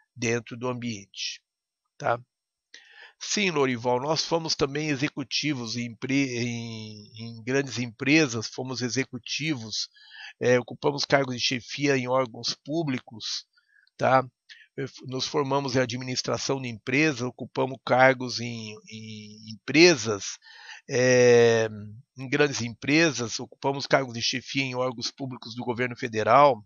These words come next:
Então, nós vivenciamos os dois lados das coisas, né? E nós tivemos, é,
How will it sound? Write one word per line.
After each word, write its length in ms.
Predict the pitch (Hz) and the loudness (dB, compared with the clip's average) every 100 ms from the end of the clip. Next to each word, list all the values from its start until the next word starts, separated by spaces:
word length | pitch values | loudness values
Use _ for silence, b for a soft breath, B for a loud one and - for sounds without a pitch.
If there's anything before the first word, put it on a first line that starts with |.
| _ _ _ _ _ _ _ _ _ B B B B B | _ _ _ _ _ _ _ _ _ B B B B B
Então, 300 | 151 170 208 | 0 4 6
nós 200 | 196 175 | 4 2
vivenciamos 760 | 170 151 165 - 143 151 165 156 | 2 2 2 2 2 2 2 -4
os 140 | 156 | -2
dois 260 | 160 175 143 | 2 2 4
lados 420 | 127 135 139 117 | 6 8 6 0
das 220 | 107 - | -8 -8
coisas, 520 | - 120 107 101 - | -8 -8 -8 -8 -6
né? 160 | 123 165 156 _ _ _ B B B B - | -2 -4 -4 _ _ _ B B B B -8
E 800 | 127 135 139 139 139 139 139 139 | 0 4 6 6 6 6 6 4
nós 320 | 139 135 143 - | 2 4 4 2
tivemos, 1300 | 180 131 131 131 139 156 170 170 143 - - - - | -4 2 4 4 4 -2 0 0 0 -2 -2 -2 -2
é, 960 | 120 117 113 110 110 107 101 98 95 | 0 2 2 2 0 -2 -4 -4 -6